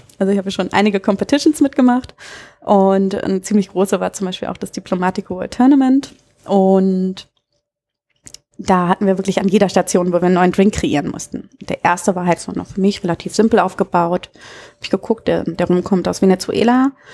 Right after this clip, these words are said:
Ähm, was sind so landestypische Zutaten? Das ist Mais, das ist Merengadas, das ist ein Milchmixgetränk. Ähm, das ist auch Banane. Das heißt, das alles ist in abgewandelter Form in meinen Drink gelandet.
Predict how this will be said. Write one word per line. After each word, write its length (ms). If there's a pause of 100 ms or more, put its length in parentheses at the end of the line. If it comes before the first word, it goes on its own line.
(340)
Ähm, 320
was 140
sind 140
so 80
landestypische 760
Zutaten? 720
Das 240
ist 160
Mais, 480
das 180
ist 300
Merengadas, 680
das 140
ist 60
ein 80
Milchmixgetränk. 1000 (540)
Ähm, 540
das 160
ist 100
auch 140
Banane. 460 (180)
Das 200
heißt, 220 (140)
das 160
alles 340
ist 380 (120)
in 160
abgewandelter 600
Form 320
in 80
meinen 160
Drink 180
gelandet. 480